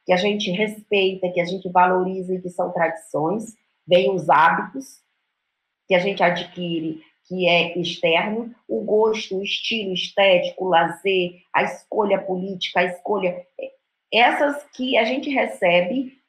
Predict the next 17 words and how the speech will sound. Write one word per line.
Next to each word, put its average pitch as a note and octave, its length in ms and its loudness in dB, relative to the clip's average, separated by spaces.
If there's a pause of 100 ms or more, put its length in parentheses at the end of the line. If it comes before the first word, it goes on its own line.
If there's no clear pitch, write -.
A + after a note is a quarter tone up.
(100)
e G#3+ 60 -8
na A3+ 200 2
grande A#3 400 0
maioria, G#3+ 880 0 (300)
é, F3 720 2
é, D#3 40 -8 (1200)
definição A#3 920 2
externa. C3+ 640 -4 (220)
E - 100 -2
alguns A3 520 2
dizem F3+ 460 -2
que G3 120 -10
os F#3+ 180 -2
estudos G3 760 -6 (240)
e G#3+ 180 -2
profissão G#3 680 -2
também. E3 540 -4